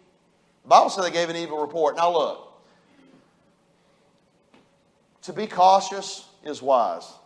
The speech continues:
That's wise. I don't think this church has ever done anything and just thrown everything to the wind.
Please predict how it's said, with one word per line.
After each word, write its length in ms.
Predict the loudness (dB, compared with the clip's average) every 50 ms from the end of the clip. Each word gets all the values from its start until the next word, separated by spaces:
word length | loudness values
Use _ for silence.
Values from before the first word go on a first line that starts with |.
| _ _ _ _ _ _ _ _ _ _ _ _ _ _ _ _ _ _ _ _ _ _ _ _ _ _ _ _ _ _ _ _ _ _ _ _ _ _ _ _ _ _ _ _ _ _ _ _ _
That's 220 | -2 -2 -2 0 2
wise. 520 | 2 4 4 4 2 0 -2 -6 -12 -18 -20 -20 _ _ _ _ _ _ _ _ _ _ _ _ _ _ _ _ _ _ _ _ _ _ _ _ _ _ _ _ _ _ _ _ _ _ _ _ -16 _
I 180 | 6 8 8 8
don't 280 | 8 6 4 2 0 -2
think 260 | -2 -2 -4 -4 -4
this 280 | -2 -2 -2 -2 -6
church 460 | -8 -2 0 2 2 2 2 0 -2 -4
has 240 | -4 -4 -4 -6 0
ever 320 | 6 6 6 6 6 -2 2
done 240 | 4 4 4 4 0 -4
anything 680 | -6 -6 -6 -6 -8 -6 -4 -2 -2 0 -2 -4 -6
and 120 | -8 -10
just 240 | -8 -8 -8 -8 -10
thrown 300 | -4 -2 -2 -2 -2 -2
everything 500 | -4 -4 -4 -6 -8 -8 -8 -8 -8 -8
to 120 | -10 -10 -10
the 80 | -10 -8
wind. 380 | -8 -8 -10 -10 -14 -16 -20